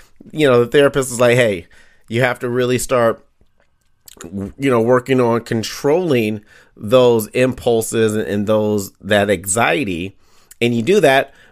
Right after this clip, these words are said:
by identifying evidence. Is there evidence to think this, to feel this way,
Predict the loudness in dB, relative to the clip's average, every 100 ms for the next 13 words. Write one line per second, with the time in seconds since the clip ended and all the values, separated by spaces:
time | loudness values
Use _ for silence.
0 | -8 0 2 2 2 2 0 0 0 0
1 | 0 0 2 2 0 -4 -2 -2 2 0
2 | 2 0 2 2 0 -2 -8 -4 -2 0
3 | -2 -4 _ _ _ _ _ _ _ -2
4 | -2 -2 -4 -4 -6 -8 -8 _ 2 2
5 | 2 -2 -4 -4 -4 -4